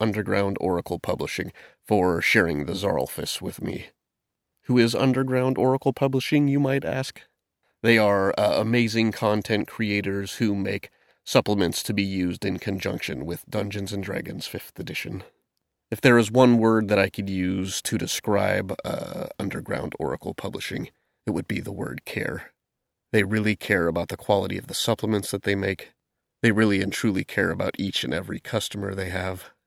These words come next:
And they care about the tabletop role-playing community at large.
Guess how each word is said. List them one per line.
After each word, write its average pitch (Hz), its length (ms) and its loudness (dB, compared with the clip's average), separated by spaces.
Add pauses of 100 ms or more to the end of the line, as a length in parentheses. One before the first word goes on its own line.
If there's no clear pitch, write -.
(420)
And 110 100 2
they 110 80 4
care 135 300 4
about 101 380 2
the 98 140 -8
tabletop 104 680 -2
role-playing 95 520 -4
community - 500 -10
at - 180 -16
large. 98 480 -10